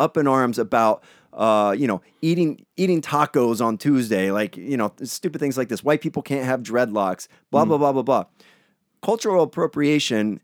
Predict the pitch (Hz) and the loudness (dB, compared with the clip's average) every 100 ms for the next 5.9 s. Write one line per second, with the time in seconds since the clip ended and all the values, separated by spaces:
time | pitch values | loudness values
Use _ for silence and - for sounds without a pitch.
0 | _ _ 127 165 180 165 147 160 117 107 | _ _ 0 0 2 2 2 2 2 -2
1 | - 120 110 127 113 107 117 127 175 180 | -2 -2 0 -2 -2 -4 -4 0 2 2
2 | 165 156 - 123 117 113 110 139 190 165 | 2 0 0 0 0 -2 -6 -2 -2 -2
3 | 160 139 143 131 120 131 135 127 127 - | -6 -4 -4 -2 0 0 -2 -2 -4 -4
4 | 117 107 110 123 135 127 123 107 117 175 | -6 -6 -4 -2 0 0 0 0 0 0
5 | 147 131 - - 110 123 113 92 | 0 -2 -6 -6 -4 -2 0 0